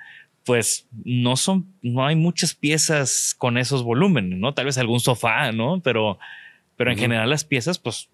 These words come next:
Speaker 1: tenemos, estamos aquí sentados en una ec y no es una pieza de, de un gran, gran volumen y esta es de las más grandes.
Speaker 2: Ujú, así es. Entonces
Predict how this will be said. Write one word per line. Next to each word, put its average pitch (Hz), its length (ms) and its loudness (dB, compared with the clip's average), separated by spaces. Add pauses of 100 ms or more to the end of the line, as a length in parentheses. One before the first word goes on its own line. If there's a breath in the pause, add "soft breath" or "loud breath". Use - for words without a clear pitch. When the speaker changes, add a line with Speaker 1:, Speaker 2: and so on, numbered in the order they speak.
(160)
Speaker 1:
tenemos, 113 320 -4
estamos 123 320 2
aquí 117 160 -2
sentados 120 340 0
en 113 80 0
una 110 280 0
ec 139 140 -4
y 110 100 -2
no 104 220 0
es 113 180 -4
una 107 280 -2 (520 soft breath)
pieza 110 300 0
de, 98 200 -2
de 98 120 -4
un 107 160 -2
gran, 104 260 0
gran 107 200 -2
volumen 156 360 2
y 123 60 2
esta 120 160 0
es 165 40 -2
de 147 60 0
las 104 140 -2
más 104 160 -2
grandes. - 540 -4 (120)
Speaker 2:
Ujú, 143 280 -4 (320)
así 87 200 -8
es. - 60 -14 (520 loud breath)
Entonces 139 320 0